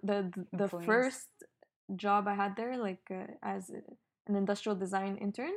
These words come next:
Speaker 1: it was all men. There was
Speaker 2: <laughs>
Speaker 1: only one girl. <laughs>
Speaker 2: You were the only one? Or
Speaker 1: Yeah.
Speaker 2: there was,
Speaker 1: No, no,
Speaker 2: okay.
Speaker 1: there was another girl,
Speaker 2: Okay,
Speaker 1: but,
Speaker 2: okay.
Speaker 1: like, m-, most of the team, they were all men.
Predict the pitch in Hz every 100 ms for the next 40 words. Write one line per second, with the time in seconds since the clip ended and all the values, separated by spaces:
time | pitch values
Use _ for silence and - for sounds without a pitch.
0 | 415 _ _ - 214 208 180 - 202 196
1 | 185 - 220 - _ _ - 214 208 185
2 | 214 214 202 196 190 185 214 233 214 -
3 | 208 - 240 - 359 214 220 214 202 214
4 | 294 - 202 190 185 - 190 226 226 220
5 | 220 214 214 208 208 185 190 190 196 202
6 | 190 202 170 - _ _ - - - 208
7 | 208 233 220 - 208 190 190 - - 196
8 | 190 208 208 214 196 190 190 - 196 190
9 | 190 285